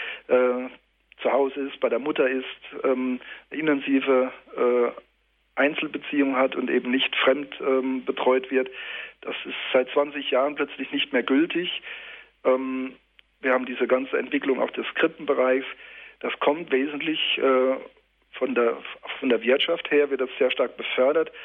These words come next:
Kommt natürlich auch ein bisschen vom, vom sozialistischen Denken, das, äh, ein Erbe der D D R ist, das in unserer gesamtdeutschen Wirklichkeit doch böse nachwirkt. Und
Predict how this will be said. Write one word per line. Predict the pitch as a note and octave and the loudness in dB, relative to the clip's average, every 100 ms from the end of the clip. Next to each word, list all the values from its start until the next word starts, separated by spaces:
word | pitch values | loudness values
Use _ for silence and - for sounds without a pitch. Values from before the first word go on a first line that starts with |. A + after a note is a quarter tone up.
| - - - | -16 -14 -4
Kommt | D3+ D3 | -2 -2
natürlich | C#3+ C#3 C3+ | -2 -2 0
auch | C#3 | 0
ein | D3 | 2
bisschen | D3+ - D3 | 0 0 -2
vom, | D3 C3+ C3 | 2 2 0
vom | - C#3 | -2 -2
sozialistischen | C3 C3+ - C3+ D#3+ D#3 C#3+ C3+ | 2 2 4 2 2 0 0 2
Denken, | C3+ D3+ D3 | 2 2 0
das, | C3+ C3 - - - - - - - | 2 2 -2 -14 -16 -18 -18 -20 0
äh, | C3 C3 B2+ B2 C3+ | 4 4 4 0 -4
ein | B2+ | 0
Erbe | A#2+ C#3 D3 | 4 4 2
der | C3 B2 | 0 0
D | B2+ | 0
D | B2+ | 0
R | A2+ A#2 E3 | 2 2 0
ist, | E3 - - | -4 -12 -2
das | B2+ - | -2 -2
in | C#3 | -6
unserer | C#3 C3 - B2 B2 - - - - - - - _ _ _ _ | -4 -2 2 0 0 -12 -20 -20 -18 -18 -20 -20 _ _ _ _
gesamtdeutschen | D3+ C#3+ D3 D3+ D3 - D3 | 0 2 2 2 2 0 0
Wirklichkeit | C#3+ D3+ D3 C#3 C#3+ C#3+ - - - - | 0 0 -4 0 2 0 -4 -10 -12 -2
doch | C#3+ - - | 0 0 -4
böse | D3 C#3+ C#3+ | 0 0 0
nachwirkt. | C3+ B2 D#3 - C3 D#3+ - - - _ _ _ _ _ _ _ _ _ _ - | 0 0 -2 0 0 0 -4 -14 -16 _ _ _ _ _ _ _ _ _ _ 2
Und | C3+ C3+ C3+ | 2 2 -4